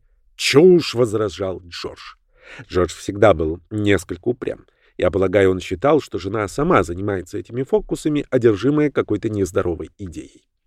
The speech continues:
И вот наступил фатальный вечер. Миссис Причард заперлась, как обычно. Она была неестественно спокойной.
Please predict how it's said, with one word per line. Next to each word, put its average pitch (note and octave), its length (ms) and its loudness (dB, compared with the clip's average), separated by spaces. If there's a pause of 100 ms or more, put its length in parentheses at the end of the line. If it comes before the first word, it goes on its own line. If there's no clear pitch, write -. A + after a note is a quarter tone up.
(340)
И A2 120 0
вот D3 280 4
наступил D#3 720 2
фатальный A2+ 640 0
вечер. - 400 -6 (320)
Миссис F3+ 640 0
Причард C#3+ 600 -2 (200)
заперлась, B2 960 4
как G2 200 -6
обычно. F2+ 600 -10
Она C#3+ 180 6
была C3 220 8
неестественно A#2 720 0
спокойной. B2 580 -6